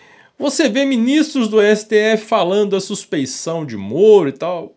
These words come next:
Longe de mim, mas muito longe de mim estar defendendo Moro. Mas muito longe também de estar entrando no mérito, né? Porque eu acho que,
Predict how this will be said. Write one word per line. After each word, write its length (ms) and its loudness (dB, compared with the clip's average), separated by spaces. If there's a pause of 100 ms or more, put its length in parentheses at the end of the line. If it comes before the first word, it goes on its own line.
Longe 800 -4
de 180 -6
mim, 140 -6
mas 320 -4
muito 720 -8
longe 460 -4
de 60 -4
mim 120 -6
estar 380 -6
defendendo 760 -6
Moro. 360 -6 (920)
Mas 240 -2
muito 380 -2
longe 380 0
também 260 -6
de 60 -10
estar 200 -4
entrando 380 -4
no 120 -6
mérito, 560 -2 (680)
né? 360 -4 (220)
Porque 320 -12
eu 140 2
acho 260 0
que, 640 -10